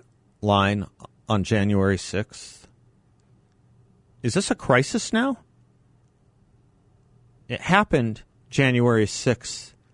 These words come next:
of twenty twenty-one, over a year and a half ago. Those involved have been indicted and arrested.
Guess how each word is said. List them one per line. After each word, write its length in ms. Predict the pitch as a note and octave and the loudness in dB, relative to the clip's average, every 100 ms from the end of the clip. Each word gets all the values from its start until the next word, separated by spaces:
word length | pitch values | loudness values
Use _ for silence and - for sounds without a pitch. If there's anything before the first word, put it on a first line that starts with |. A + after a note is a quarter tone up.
| _ _ _ | _ _ _
of 120 | - | -14
twenty 300 | - - G#2+ | -4 0 0
twenty-one, 1500 | A#2 - G2+ F#2+ F#2+ - _ _ _ _ _ _ E3 F3+ - - _ _ _ _ _ _ _ _ _ _ _ _ _ _ _ _ | -2 -2 0 0 -2 -8 _ _ _ _ _ _ -2 -2 -4 -14 _ _ _ _ _ _ _ _ _ _ _ _ _ _ _ _
over 120 | G2 | -4
a 60 | G#2 | -2
year 180 | A2+ C3 | 0 2
and 80 | |
a 40 | C3 | 2
half 280 | D3+ C#3 - | 2 0 -4
ago. 280 | - - - _ _ _ _ _ _ _ _ _ _ _ _ _ _ - _ - - | -16 -18 -20 _ _ _ _ _ _ _ _ _ _ _ _ _ _ -20 _ -20 -2
Those 340 | G#2+ B2 C#3 | 2 4 4
involved 600 | F3+ B2 G#2+ B2 D3 - - _ _ _ _ _ _ _ _ | 2 6 6 4 0 -12 -20 _ _ _ _ _ _ _ _
have 180 | B2+ A#2 | -2 2
been 140 | B2+ | 0
indicted 480 | G#2+ G#2 G2+ F#2 G2 | 2 2 4 2 0
and 120 | G2 | -2
arrested. 500 | A2+ D#3 A#2 - - | 0 0 0 -8 -16